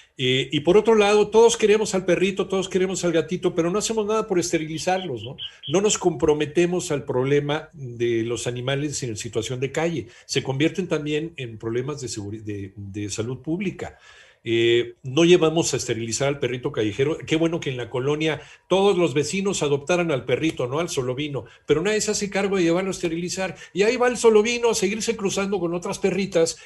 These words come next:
y seguimos teniendo la misma bronca. Pero no queremos a responsabilizarnos de hacernos caso. Seguimos teniendo toda esta bronca de los perros y de los gatos callejeros. Entonces creo que también debemos de crecer un poquito y madurar un poquito dentro de esto.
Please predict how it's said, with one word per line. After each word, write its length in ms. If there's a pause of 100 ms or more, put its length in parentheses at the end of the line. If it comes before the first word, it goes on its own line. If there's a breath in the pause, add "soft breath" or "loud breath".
y 120
seguimos 460
teniendo 360
la 100
misma 320
bronca. 540 (260 soft breath)
Pero 220
no 140
queremos 480
a 40
responsabilizarnos 840
de 60
hacernos 420
caso. 260 (220 soft breath)
Seguimos 560
teniendo 500
toda 180
esta 200
bronca 320
de 60
los 140
perros 360
y 60
de 40
los 160
gatos 240
callejeros. 600 (260 soft breath)
Entonces 320
creo 160
que 100
también 540 (100)
debemos 460
de 160
crecer 320
un 140
poquito 360
y 40
madurar 320
un 100
poquito 400
dentro 320
de 80
esto. 180